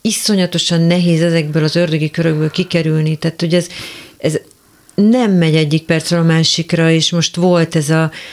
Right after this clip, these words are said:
Made, hogy hív-, mi volt annak a sorozatnak a címe? Na mindegy, most volt egy sorozat, egy amerikai sorozat, tehát még csak azt se lehet mondani, hogy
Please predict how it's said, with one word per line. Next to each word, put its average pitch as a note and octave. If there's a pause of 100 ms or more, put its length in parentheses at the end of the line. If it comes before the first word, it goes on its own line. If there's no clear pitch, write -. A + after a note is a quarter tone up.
(600)
Made, F3
hogy F#3
hív-, F#3+
mi F#3+
volt F#3
annak F#3
a F#3+
sorozatnak F#3+
a G3
címe? F#3+
Na F3+
mindegy, G3
most F#3+
volt E3+
egy D#3+
sorozat, F3
egy D3+
amerikai C#3
sorozat, -
tehát -
még C3
csak -
azt -
se F3+
lehet E3+
mondani, D#3
hogy C#3+